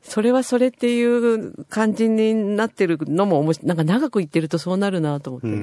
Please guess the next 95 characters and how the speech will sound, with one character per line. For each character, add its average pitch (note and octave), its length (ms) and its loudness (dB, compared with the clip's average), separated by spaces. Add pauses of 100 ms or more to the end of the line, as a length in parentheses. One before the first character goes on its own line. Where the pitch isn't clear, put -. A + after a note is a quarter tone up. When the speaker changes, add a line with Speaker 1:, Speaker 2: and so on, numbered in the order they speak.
(100)
Speaker 2:
ん。 - 20 -8
Speaker 1:
な D3 120 -4
か F#3+ 100 0
な F#3+ 100 -2
か F#3 100 -2
面 F3+ 160 -4
白 F#3 240 -8
い A#2 40 -8
で G2+ 120 -20
す - 140 -20
よ。 - 260 -20 (540)
Speaker 2:
す - 160 -12
ご C#3+ 200 0
い、 A#2 40 2
で A#2 100 2
も G#2 180 0
あ G#2 60 -2
れ B2 60 -4
よ A#2+ 100 0
ね、 G2+ 160 -4
今 D3+ 140 0
年 F3+ 260 -6
じ F#3 80 2
ゃ F3+ 40 6
あ C3+ 40 4
い A2 80 4
っ G#2+ 60 2
ぱ D3+ 180 0
い C#3 40 4
ヨ D3+ 100 6
ー - 20 4
ロ E3 100 2
ッ - 20 -12
パ A2+ 120 -2
行 - 80 -6
く G#2 60 -4
ん F#2+ 40 -2
よ F2+ 60 -4
ね。 F2 340 -10 (800)
Speaker 1:
え D#3+ 140 -2
っ - 20 -6 (140)
と、 D#3+ 200 0
私 G3 320 -2
は B3+ 100 4
で B3 100 2
も F#3 100 2
こ - 160 -4
れ A3 140 2
で A#3+ 320 4
こ A3+ 220 -2
の B3 120 6
後 B3 160 2
呼 F3+ 120 4
ば G3+ 120 4
れ G#3+ 100 4
る G#3+ 80 2
か F3 100 0
は D3 140 2
わ C#3+ 120 0
か E3 140 0
ら D#3+ 120 0
な C#3+ 120 -2
い。 B2+ 140 -8 (420)
Speaker 2:
え D#3+ 220 4
え、 C3 60 4
そ - 140 -6 (160)
れ - 80 4
は - 240 0
だ-、 F3+ 160 -2 (300)
だ D#3 100 -4
っ D#3 40 -4
て、 G2 200 -10 (420)
そ D#3+ 140 -2
れ F3+ 100 2
は F3+ 120 4
そ D3 140 0
う C3+ 40 2
先 C#3+ 300 0
に C3+ 60 4
な C3 80 4
ら B2+ 80 2
な A2+ 80 0
い - 40 -6
と G2 80 -6
わ F#2 100 -6
か G#2 80 -4
ら F#2+ 60 -2
な F2+ 120 -6
い - 20 -10
の、 F2+ 80 -10
本 F2 160 -10
当 - 80 -10
に。 G2+ 180 -10
Speaker 1:
た C#4 160 0
だ、 G#3+ 140 4